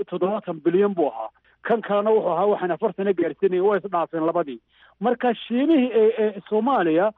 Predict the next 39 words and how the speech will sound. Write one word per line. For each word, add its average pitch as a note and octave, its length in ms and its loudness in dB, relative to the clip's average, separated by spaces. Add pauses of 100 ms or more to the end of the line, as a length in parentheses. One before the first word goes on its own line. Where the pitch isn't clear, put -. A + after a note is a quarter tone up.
(240)
maadaama A3 680 0
East B3 340 0
Africa G#3+ 380 -2
uu A3 120 0
wax - 120 -8
badan G3+ 240 0
gashanayo D#3+ 560 -2 (380)
oo, G#3+ 760 4
ee, F#3 240 2
magaranaysa, F#3 480 -2
B G#3 180 -6
R G3+ 140 2 (160)
I-gaas E3+ 220 0
xataa E3 360 -6
uu D#3 60 -6 (120)
soo F#3+ 160 6
gelayo, F3+ 540 4 (380)
ee, D#3 640 0
ee, D#3+ 80 -6
meesha E3+ 320 -4
la E3+ 60 0
yidhaahdo D#3+ 280 -2
Kenya, D3 440 -2 (360)
oo G3+ 180 4
Ethiopiana G3+ 760 0
dee F#3+ 160 2
maalgelin F3+ 520 -2
xoog F3+ 160 0
leh G3 80 4
uu F3+ 140 2
ku - 120 -10
leeyahay, F3+ 200 2
waddamada F#3 300 -2
ugu F3+ 220 -2
badan F3+ 220 -2
ay E3+ 80 0
ka - 120 -8
mid F3 200 -6
tahay. C3 200 -10